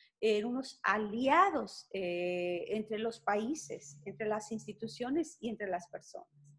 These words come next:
¿Cuáles serían los desafíos? Y esto ya está, eh, publicado, no lo digo yo, lo dice Jay Knight.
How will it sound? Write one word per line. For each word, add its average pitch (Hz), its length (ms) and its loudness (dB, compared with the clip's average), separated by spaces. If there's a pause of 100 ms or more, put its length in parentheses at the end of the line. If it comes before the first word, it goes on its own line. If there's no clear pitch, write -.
(500)
¿Cuáles 403 260 6
serían 320 320 4
los 285 160 2
desafíos? 247 880 2
Y 196 100 0
esto 202 200 -2
ya 226 160 2
está, 196 440 0 (420)
eh, 185 600 2
publicado, 214 800 4
no 196 120 -2
lo 190 140 2
digo 180 260 0
yo, 175 520 0
lo 175 120 -2
dice 175 560 -4
Jay 196 240 0
Knight. 170 420 0